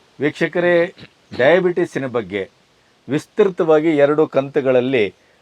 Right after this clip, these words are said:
ಒಂದು ಮಾರ್ಗದರ್ಶನದ ರೂಪದ ಸಲಹೆ ಸೂಚನೆಗಳನ್ನ ರಾಜಶೇಖರ್ ಅವ್ರ ಮೂಲಕ ನಾನು ಇವತ್ತು ನಿಮಗೆ ಕೊಡ್ಲಿಕ್ಕೆ ಸಾಧ್ಯ ಆಗಿದೆ. ಇನ್ನು ನಿಮಗೆ ಬಿಟ್ಟದ್ದು. ನಿ-, ಎಲ್ಲ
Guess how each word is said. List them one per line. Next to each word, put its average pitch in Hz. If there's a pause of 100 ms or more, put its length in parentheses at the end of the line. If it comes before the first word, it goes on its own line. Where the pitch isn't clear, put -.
(120)
ಒಂದು 123
ಮಾರ್ಗದರ್ಶನದ 143
ರೂಪದ 123 (380)
ಸಲಹೆ 143
ಸೂಚನೆಗಳನ್ನ 117 (540)
ರಾಜಶೇಖರ್ 135
ಅವ್ರ 123
ಮೂಲಕ 113
ನಾನು 104 (400)
ಇವತ್ತು 113
ನಿಮಗೆ 107
ಕೊಡ್ಲಿಕ್ಕೆ 120
ಸಾಧ್ಯ 87
ಆಗಿದೆ. 76 (520)
ಇನ್ನು 165
ನಿಮಗೆ 156
ಬಿಟ್ಟದ್ದು. 104 (580)
ನಿ-, 113 (140)
ಎಲ್ಲ 135